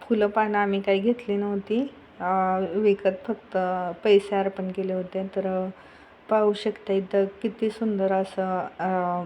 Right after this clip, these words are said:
बारा ज्योतिर्लिंग केलं होतं. एकाच ठिकाणी ज्योतिर्लिंगाचं दर्शन झालं आणि खूप छान त्यांचं महत्त्व आणि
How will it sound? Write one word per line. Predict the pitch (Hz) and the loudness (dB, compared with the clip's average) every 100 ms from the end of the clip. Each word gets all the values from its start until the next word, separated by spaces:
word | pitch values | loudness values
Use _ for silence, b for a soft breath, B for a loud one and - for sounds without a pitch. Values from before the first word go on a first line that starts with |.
| 180 | 2
बारा | 220 190 190 | 4 4 2
ज्योतिर्लिंग | 190 208 202 185 190 190 | 2 0 0 -4 -2 -2
केलं | 190 185 208 190 | -4 -2 -2 0
होतं. | 180 175 170 196 | -4 -8 -6 -4
एकाच | 196 220 220 226 - | 0 2 4 2 0
ठिकाणी | 226 208 196 190 185 | -6 -6 -4 -4 -2
ज्योतिर्लिंगाचं | 196 220 202 180 185 190 185 185 180 185 | 0 0 0 -4 -4 -4 -2 -4 -2 0
दर्शन | 196 190 - 180 | 2 0 -4 -8
झालं | 180 190 175 | -4 -4 -4
आणि | 180 190 185 | -4 -4 -6
खूप | 190 - 202 202 - | -6 2 2 2 -4
छान | 233 202 180 | -4 -4 -4
त्यांचं | 185 180 - 185 - B B B - | -6 -6 -8 -10 -10 B B B -2
महत्त्व | 208 214 196 190 190 | 0 0 -2 -2 0
आणि | 196 190 190 | 0 -2 -4